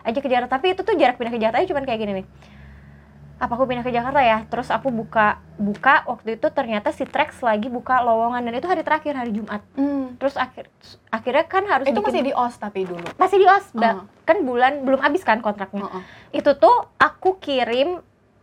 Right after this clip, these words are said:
Speaker 1: C V hari itu juga, karena itu hari itu penutupan, dan C V-nya kan harus kreatif anyway ya, harusnya
Speaker 2: Heeh.
Speaker 1: kalau kayak, kayak masuk-masuk radio gitu. Tapi aku beneran nggak C V kreatif, aku cuman C V kayak aku nge-M C biasa, aku
Speaker 2: Heeh.
Speaker 1: kirim by email doang, nggak yang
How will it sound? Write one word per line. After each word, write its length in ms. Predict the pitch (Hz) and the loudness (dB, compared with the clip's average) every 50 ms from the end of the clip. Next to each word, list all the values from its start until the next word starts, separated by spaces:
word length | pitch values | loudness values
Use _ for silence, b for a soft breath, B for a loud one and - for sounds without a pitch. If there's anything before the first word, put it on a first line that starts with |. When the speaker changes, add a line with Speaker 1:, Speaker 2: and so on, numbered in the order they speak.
| _ | _
Speaker 1:
C 200 | - - - 277 | -16 -6 -4 -4
V 240 | 262 - - 269 294 - | -4 -4 -4 -6 -6 -4
hari 300 | 269 262 311 302 302 285 | 0 2 2 2 2 0
itu 160 | 294 311 247 | -2 -2 2
juga, 160 | 269 294 349 | 2 4 4
karena 160 | 320 349 381 | 4 2 2
itu 80 | 381 359 | 2 2
hari 160 | 330 277 262 254 | 2 2 2 0
itu 120 | - 339 | -2 -4
penutupan, 480 | 330 - 277 247 240 - 220 - 262 269 | -4 -2 -4 -4 -6 -6 -2 0 0 0
dan 160 | 254 240 247 | 0 -4 -4
C 80 | 269 277 | -4 -6
V-nya 240 | 277 269 277 311 | -4 -2 -2 -2
kan 240 | 370 415 440 415 - _ _ _ _ | 0 -2 -4 -4 -8 _ _ _ _
harus 200 | - 240 233 233 | -4 -4 -4 -4
kreatif 320 | - - 226 214 220 226 214 | -4 -2 -2 -2 -2 -2 -6
anyway 320 | - 214 208 240 196 180 | -6 -6 -4 -4 -4 -4
ya, 80 | 175 202 | -4 -4
harusnya 240 | - 196 233 202 | -6 -4 -2 -2
Speaker 2:
Heeh. 80 | 202 208 | 0 2
Speaker 1:
kalau 160 | 208 214 226 | 4 4 6
kayak, 320 | 247 277 226 233 240 226 226 | 6 6 6 6 4 4 2
kayak 220 | - 220 214 185 | 2 0 0 2
masuk-masuk 320 | 202 220 233 220 - 220 - | 0 -2 -4 -4 -6 -6 -2
radio 300 | 208 208 202 220 208 190 | 0 0 0 2 0 -2
gitu. 160 | 202 208 214 | -2 -2 -2
Tapi 160 | 214 226 240 269 | 0 2 2 4
aku 160 | 277 285 - | 4 4 2
beneran 320 | 262 233 240 233 226 220 | 2 4 4 4 4 4
nggak 240 | 226 214 202 - - | 2 0 0 -2 -2
C 80 | - 240 | -8 -8
V 80 | 220 240 | -8 -6
kreatif, 380 | 220 - 214 208 208 262 - | -2 0 0 0 0 0 -4
aku 160 | - - 277 | -2 -4 -2
cuman 320 | - 269 220 220 220 220 214 B B B B B | -2 -2 -2 -2 -2 -4 -8 B B B B B
C 160 | - 339 330 | 4 4 4
V 80 | - | 4
kayak 320 | 339 - 254 233 233 339 339 | 4 6 6 8 8 6 4
aku 100 | - 285 | 2 0
nge-M 220 | 247 220 220 233 | -4 -4 -4 -6
C 100 | 220 247 | -6 -4
biasa, 300 | 220 208 208 208 208 254 - | -2 0 0 0 0 0 -2
aku 220 | 240 208 - 202 | -2 -4 -4 -6
Speaker 2:
Heeh. 60 | 185 220 | -4 -2
Speaker 1:
kirim 340 | 208 208 196 226 247 262 302 311 - - - | -2 -2 0 -2 -2 -2 -2 -6 -8 -6 0
by 240 | 233 233 226 220 220 | 6 6 6 6 6
email 460 | - 240 233 214 220 214 214 208 214 214 | 2 -2 0 0 2 2 4 4 4 4
doang, 460 | 214 208 202 202 208 220 247 277 247 | 4 4 4 4 4 4 4 2 2
nggak 160 | 220 202 - | 2 2 2
yang 300 | 208 208 202 202 208 202 | 2 2 2 2 0 -4